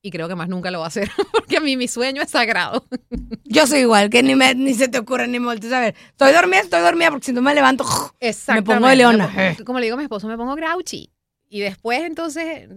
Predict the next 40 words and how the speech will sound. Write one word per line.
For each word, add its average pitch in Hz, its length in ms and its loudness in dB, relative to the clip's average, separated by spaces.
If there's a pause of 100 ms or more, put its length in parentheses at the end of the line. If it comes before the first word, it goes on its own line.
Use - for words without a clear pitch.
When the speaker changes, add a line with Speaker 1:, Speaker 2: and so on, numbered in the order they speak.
Speaker 1:
tampoco 214 380 -6
va 254 100 0
a 254 40 0
haber 247 220 -2
el 233 100 -10
resto 214 280 -10
del 175 140 -8
día. 147 260 -16 (160)
Entonces, 196 600 -4
Speaker 2:
Mm. 226 60 -14
Speaker 1:
no, 254 180 -2
no, 165 240 -8
ya 226 240 0
hablando 269 260 -4
en 254 80 -12
serio, 254 360 -10
nosotros 185 300 -12
no 208 120 -10
tenemos 185 240 -12
por 180 140 -16
qué 151 100 -14
acceder 180 520 -12
sexualmente 214 720 -10
a 170 120 -12
nada 185 300 -6
a 185 100 -14
lo 156 80 -12
que 156 80 -16
nosotros 143 340 -18
no 160 60 -16
estemos 135 260 -20
dispuestas. - 420 -20 (380)
No 175 380 -8
tenemos. 202 320 -10 (260)
Ahora, 190 300 -4
una 165 220 -6
cosa 214 800 -2
es 185 460 -6 (220)
estarnos 202 440 -6
limitando 208 1000 -4